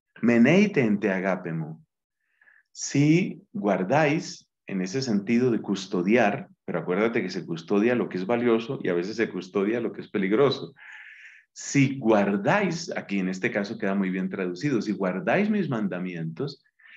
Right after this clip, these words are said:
meneite ente agapemo". Ese meneite ya había aparecido del verbo meneo, que es permanecer,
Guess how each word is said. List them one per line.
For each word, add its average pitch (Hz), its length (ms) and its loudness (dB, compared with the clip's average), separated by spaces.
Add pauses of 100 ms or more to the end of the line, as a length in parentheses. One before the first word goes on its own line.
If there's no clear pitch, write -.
(160)
meneite 160 680 6
ente 123 240 2
agapemo". 90 720 -4 (420)
Ese 104 240 0
meneite 139 540 4
ya 113 120 0
había 98 200 0
aparecido 104 840 -4
del 85 220 -8
verbo 87 300 -2
meneo, 107 520 -2
que 90 220 -4
es - 300 -10 (240)
permanecer, 95 960 0